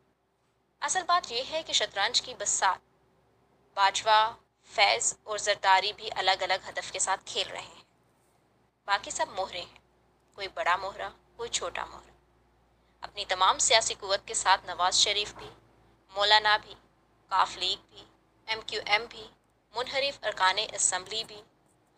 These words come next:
हद ये कि सुप्रीम कोर्ट भी। और पागल खान, वो ताश की गड्डी का जोकर है। शतरंज की इस बाजी में वो ऐसा प्यादा है, जिसे उसके बादशाह यानी फैज ने अपने सामने रखा हुआ है।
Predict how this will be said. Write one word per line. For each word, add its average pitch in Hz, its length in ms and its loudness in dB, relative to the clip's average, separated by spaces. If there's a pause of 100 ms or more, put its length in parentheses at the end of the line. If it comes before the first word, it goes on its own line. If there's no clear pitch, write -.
हद 220 160 4
ये 220 260 0
कि 262 220 -10
सुप्रीम 196 440 -6
कोर्ट 214 340 -10
भी। - 260 -20 (880)
और 190 80 -16 (120)
पागल 180 280 0
खान, 262 300 -6 (580)
वो 240 80 -2
ताश 196 360 6
की 262 160 -10 (120)
गड्डी 202 280 -6
का 262 180 -4
जोकर 180 460 -10
है। - 160 -20 (920)
शतरंज 285 420 0
की 359 120 -2
इस - 200 -6
बाजी 190 360 0
में 294 140 -2
वो 294 100 0
ऐसा 202 340 0
प्यादा 190 400 0
है, 175 320 -8 (460)
जिसे 285 300 -2
उसके - 300 -2
बादशाह 202 580 2 (160)
यानी 190 260 -2
फैज 233 440 4
ने 202 120 -8
अपने 233 220 -10
सामने 196 400 -2
रखा - 320 -10
हुआ 175 200 -14
है। - 120 -14